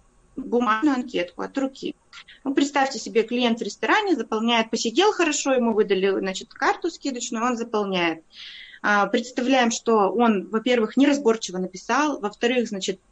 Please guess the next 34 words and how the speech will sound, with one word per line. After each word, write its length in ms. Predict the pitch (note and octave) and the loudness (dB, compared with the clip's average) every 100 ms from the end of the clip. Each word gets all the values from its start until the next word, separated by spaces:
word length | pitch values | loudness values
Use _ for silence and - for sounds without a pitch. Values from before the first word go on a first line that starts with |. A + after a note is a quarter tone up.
| _ - | _ -4
м, 160 | C#3 | 0
э, 160 | G#3 G#3 | 2 4
менеджер, 420 | A#3+ C4+ G3 G3+ | 4 4 2 -2
когда 220 | - A3+ | -2 0
начал, 260 | A#3 A#3 G3 | 0 0 -4
сел 220 | - A#3 | 0 0
перебивать 540 | A#3 A3 G3+ A3 A3 | 0 -2 0 0 -2
этот, 180 | G3+ F#3+ - | -4 -10 -6
э, 240 | F#3+ F#3+ | -4 -2
номер 320 | G3 G#3+ F#3+ | -2 -2 -2
анкетки, 460 | F#3+ F#3+ G#3 G3 G3 | -4 -4 -4 -4 -6
значит, 340 | F3+ F3 - _ - - - | -8 -8 -10 _ -20 -20 -14
и 180 | - G#3 | -4 0
номер 240 | A3 A3 G#3+ | 2 2 0
телефона, 440 | G#3+ G#3+ G3+ F#3+ F3+ - | -2 -2 0 2 2 0
э, 140 | F#3 - | -4 -4
пропустил 440 | - - - F#3+ | -6 -4 0 0
одну 180 | E3+ A#3 | 2 0
цифру. 500 | - F#4 F#4+ D#4+ D#4+ - - - | 4 4 4 0 -2 -6 -14 -4
И 80 | A3+ | 0
вот 120 | A#3+ | 0
с 60 | |
такими 260 | C#4+ C#4+ D4+ | 0 4 4
базами 380 | B3+ G#4 F#4+ A#3+ | 6 4 4 2
я 80 | G#3+ | 0
сталкиваюсь 480 | - F#4 - A3+ | -2 -2 -2 -6
каждый 320 | - C4 C#4 C4+ | -2 0 0 -4
день. 160 | F#3+ | -6
Когда 240 | F#3 F#3+ D4 | -6 0 2
начинают 480 | A#3+ - A3+ G#3 - | 2 -2 -4 -4 -8
люди 220 | G#3 G#3+ G3 | -10 -10 -10
переходить 400 | G#3 - G#3 - | -12 -10 -10 -12
к 60 | |
автоматизации, 760 | - A3 A3+ F4 A4 - F#4 | -14 -8 -2 2 2 2 -2